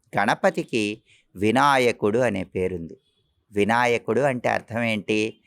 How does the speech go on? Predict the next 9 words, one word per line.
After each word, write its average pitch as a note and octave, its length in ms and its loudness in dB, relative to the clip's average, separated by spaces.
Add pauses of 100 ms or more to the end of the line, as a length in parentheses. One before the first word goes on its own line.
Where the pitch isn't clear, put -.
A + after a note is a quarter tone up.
(320)
విశిష్ట G#2 600 -2
నాయకుడు A2+ 800 2
లేనివాడు G#2 1040 0
అని B2+ 140 0
అర్థం. - 340 -6 (200)
అంటే A2+ 380 -2 (480)
తనకంటే C3+ 800 2
గొప్ప C3+ 460 0
నాయకుడు, A#2+ 800 0